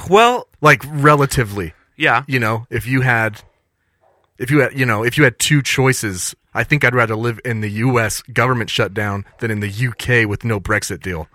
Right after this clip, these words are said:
Speaker 1: Right. Well,
Speaker 2: You know?
Speaker 1: that's true. Um, on that topic, I was reading, um,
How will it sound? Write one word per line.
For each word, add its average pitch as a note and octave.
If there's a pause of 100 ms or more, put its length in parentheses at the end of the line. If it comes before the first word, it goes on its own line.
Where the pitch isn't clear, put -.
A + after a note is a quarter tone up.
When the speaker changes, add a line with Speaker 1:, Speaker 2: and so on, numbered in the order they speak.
(160)
Speaker 1:
Right. G#2
Well, A#2+
Speaker 2:
You A2+
know? A2
Speaker 1:
that's A2+
true. A#2+ (400)
Um, D3+ (680)
on A3+
that A#2
topic, B2+
I B2
was B2+
reading, C3
um, G#2